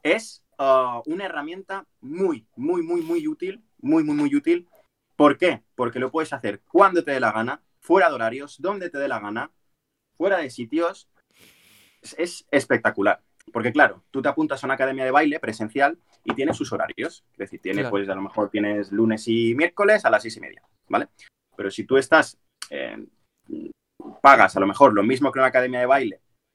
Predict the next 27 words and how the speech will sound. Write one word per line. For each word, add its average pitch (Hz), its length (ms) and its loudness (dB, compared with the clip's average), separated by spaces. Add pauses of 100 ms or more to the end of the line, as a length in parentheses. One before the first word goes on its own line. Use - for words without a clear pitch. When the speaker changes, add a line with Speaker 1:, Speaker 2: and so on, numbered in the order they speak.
(100)
Speaker 1:
pero 104 180 -6
tienes 127 300 -6
acceso - 480 -10 (280)
a 101 120 4
un, 151 340 0
digamos, 123 460 0
a 101 100 -2
todo 147 240 -2
el 151 60 -2
espectro - 640 -10 (160)
de 110 120 -4
la 113 80 4
academia 147 540 -4 (400)
online, 147 500 -2 (520)
y - 80 -20
pues - 160 -14
para 82 180 -10
mí, 101 340 -6 (480)
¿qué - 100 -20
quieres 101 200 -4
que - 80 -6
te - 100 -8
diga? 120 240 2
Pero 87 300 -6 (300)
es - 120 -10
un 123 100 -2
puntazo. 113 520 -2